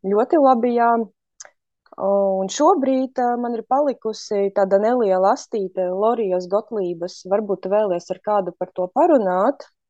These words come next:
Ā, šis ir stāsts, kas ļauj ieskatīties, ā, psihoterapeitu pasaules aizkulisēs. Grāmatas autore pati ir psihoterapeite.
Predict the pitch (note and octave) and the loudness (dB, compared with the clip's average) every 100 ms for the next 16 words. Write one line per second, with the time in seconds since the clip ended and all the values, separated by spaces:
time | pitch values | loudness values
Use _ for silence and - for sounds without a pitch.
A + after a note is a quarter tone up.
0 | _ F#3+ F3+ F3+ A3+ A#3 G#3+ - A#3 B3+ | _ -12 -12 -8 -8 -6 -6 0 2 2
1 | - G#3+ G3 G#3+ G#3 A3 A#3 G3+ F#3+ F#3+ | -2 -10 -6 -4 0 0 -2 -6 -4 -4
2 | F#3+ F#3 F3+ - - - _ _ _ _ | -2 -4 -4 -8 -20 -20 _ _ _ _
3 | F#3+ F#3 - G#3 C4+ F#4+ F4+ - D4+ D4+ | -6 -6 -6 -4 0 2 4 6 4 4
4 | C#4 C#4 C#4 C4+ A#3+ A#3 C4 C4+ - B3 | 0 -2 2 0 0 -4 -4 -4 -4 -4
5 | A3 A#3 - G#3+ G3+ B3+ - - _ - | -4 -4 -2 0 0 -2 -10 -20 _ -20
6 | _ _ F#3 G3+ A3+ B3+ G#3+ - G#3+ A#3+ | _ _ -2 2 2 0 -4 -2 -2 0
7 | G#3+ F#3 F#3 F#3 - D4 A3 - B3+ B3 | -2 -2 -2 -4 -4 -2 -4 -6 -10 -6
8 | B3+ G#3 G3 F#3+ G#3 A3 A3+ A3+ | -4 -2 -2 -2 -4 -4 -2 -4